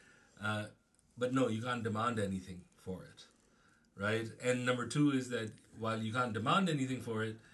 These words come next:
you also better give up who you are. And that, even when I look at this particular sense of engineering, there's a fundamental thread that has gone through about muhajirs, which I find is widely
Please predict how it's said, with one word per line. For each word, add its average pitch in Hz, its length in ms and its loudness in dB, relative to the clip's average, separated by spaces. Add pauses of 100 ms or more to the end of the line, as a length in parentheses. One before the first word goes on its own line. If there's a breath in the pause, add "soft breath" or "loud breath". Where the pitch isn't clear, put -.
(340 soft breath)
you 120 200 0
also 123 240 4
better 110 320 2
give 104 220 -4
up 104 180 -2
who 110 140 0
you 107 280 0
are. 139 340 -2 (460 soft breath)
And 151 320 0 (380)
that, 196 280 0 (240)
even 214 320 2
when 196 120 4
I 180 80 4
look 190 180 2
at 160 80 0
this 165 120 -2
particular 175 500 0
sense 165 360 -2
of 151 100 -4
engineering, 127 600 -6
there's 165 240 -4
a 156 80 -6
fundamental 147 760 -6 (140)
thread 120 340 -4 (560 soft breath)
that 123 160 -4
has 117 200 -4
gone 143 320 -2
through 131 300 0
about 110 300 -8
muhajirs, 104 640 -6
which 120 140 -6
I 160 80 0
find 151 380 -2
is 107 160 -4
widely 131 600 -4